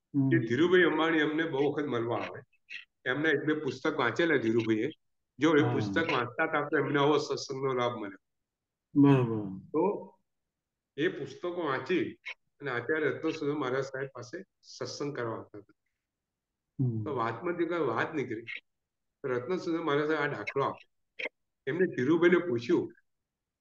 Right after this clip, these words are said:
Speaker 2: કે are you rich or are you happy?
Speaker 1: હમ.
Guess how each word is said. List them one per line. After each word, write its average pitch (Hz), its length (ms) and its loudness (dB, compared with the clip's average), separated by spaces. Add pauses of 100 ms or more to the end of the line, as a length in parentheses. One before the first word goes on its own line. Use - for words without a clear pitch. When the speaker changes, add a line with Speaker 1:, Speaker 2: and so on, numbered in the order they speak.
(1200)
Speaker 2:
કે 180 60 4
are 139 320 2
you 196 260 0
rich 196 340 0
or 202 240 6
are 156 180 4
you 180 180 6
happy? 127 360 2 (1160)
Speaker 1:
હમ. 143 380 8